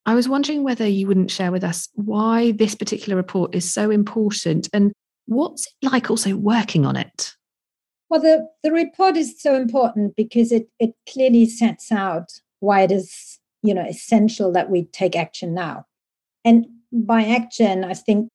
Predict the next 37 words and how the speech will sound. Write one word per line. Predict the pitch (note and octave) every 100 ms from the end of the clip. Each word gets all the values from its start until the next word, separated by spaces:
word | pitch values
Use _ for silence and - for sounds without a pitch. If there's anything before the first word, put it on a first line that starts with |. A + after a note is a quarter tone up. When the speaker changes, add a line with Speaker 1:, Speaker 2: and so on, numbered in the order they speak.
| _
Speaker 2:
you | G3+
know, | G3
it's | F#3
important | G3+ G#3 F3+
to | G#3
remember. | G3+ G#3 G#3 E3+ E3+ _
So | G#3+
we | G#3+
need | A3 C4 D4+
to | D#4
deal | A#3 - C4 B3 G#3 F#3+
with | F#3+ F#3+ -
the | -
cause | - A3 G#3+ F#3
of | -
the | C3+
problem. | D#3+ - F3 A#3 C#4 A#3 -
And | F#3
obviously, | G3 G3 A3+ - F#3
we | F#3 G3
need | G3 G#3 - _
to | -
do | A3+ G3 -
all | C4 C#4
we | A#3+ A#3
can | - A#3 E3 E3+ G3+ G3
to, | - F#3+ F#3 E3+ _ _ _ _ _ -
to | A3+ A3+
keep | - C#4 B3 A#3
climate | - A3+ G#3 F#3+ F3+
change | - F#3 F3 E3+ F3 - F3+
at | E3+ D#3+
bay | D#3+ F#3 B3
and | G3+ D#3+
to | E3
limit | D#3+ G3+ A3+ C#4
it. | D4+ -